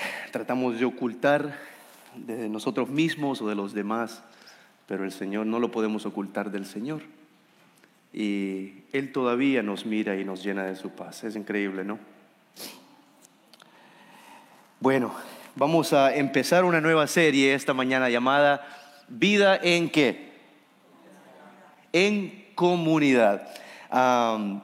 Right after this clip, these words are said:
para, <clears throat> para empezar esta serie vamos a, eh, empezar leyendo Marcos capítulo tres, versículo trece al diecinueve. Ah,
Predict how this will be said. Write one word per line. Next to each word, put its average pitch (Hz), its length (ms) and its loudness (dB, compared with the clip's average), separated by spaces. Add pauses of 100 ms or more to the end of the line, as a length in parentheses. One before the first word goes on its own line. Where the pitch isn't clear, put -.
para, 147 760 2
<clears throat> 247 220 0
para 160 120 4
empezar 160 320 2
esta 175 240 2
serie 139 400 4
vamos 151 320 0
a, 151 40 2 (120)
eh, 131 200 2
empezar 131 400 0
leyendo 131 580 2 (160)
Marcos 151 500 0
capítulo 131 500 -2
tres, 135 340 -2
versículo 123 760 -2
trece 139 500 -2
al 117 160 0
diecinueve. 107 680 -4 (440)
Ah, 98 500 -2